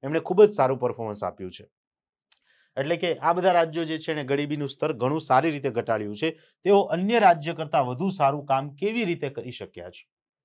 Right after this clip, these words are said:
એ બાબત ઉપર આપણે વિચાર કરવાનો છે અને એ જ બાબત આપણે શોધવાની છે.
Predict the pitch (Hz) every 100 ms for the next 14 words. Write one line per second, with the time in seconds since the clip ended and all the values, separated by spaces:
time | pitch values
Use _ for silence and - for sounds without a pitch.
0 | _ - 147 131 135 127 123 117 113 101
1 | 101 135 139 143 147 147 151 165 _ _
2 | - 139 139 151 127 135 131 120 117 113
3 | 107 101 120 135 139 151